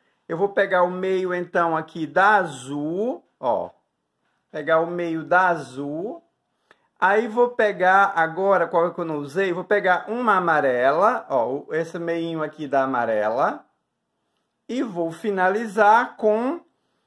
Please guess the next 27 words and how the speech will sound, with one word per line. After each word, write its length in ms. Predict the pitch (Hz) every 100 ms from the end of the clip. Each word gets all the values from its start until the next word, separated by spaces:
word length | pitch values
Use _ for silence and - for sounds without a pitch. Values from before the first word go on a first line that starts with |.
| _ _
o, 460 | - 226 247 285 -
a, 320 | 175 202 202 - _ _
o 80 | 180
fundinho 800 | - 226 208 165 202 214 226 -
da 220 | 170 214
rosa, 640 | 180 139 110 92 110 104 -
ó. 380 | 143 185 269 - _ _ _ _ _ _
Fiz 720 | - 208 214 240 330 - _
mais 560 | 175 185 196 233 196 151
uma, 440 | 131 107 104 -
tá 100 | 127
vendo? 420 | 123 180 175 123 -
Montei 720 | - 151 180 175 165 175 185 -
mais 480 | 170 175 208 185
uma. 340 | 165 110 104 - _ _ _ -
Vamos 260 | 269 302 190
montar 280 | 175 151
mais 300 | 139 131 143
uma? 560 | 220 233 160 110 101 - _
Bora! 580 | 151 202 170 107 92 - _ _ _ _ -
Então, 320 | 180 170 208
agora 360 | 214 196 214 220
eu 40 |
vou 160 | 202 220
colocar 420 | 220 214 214 214
aqui, 360 | 208 - 180 127
ó, 160 | 110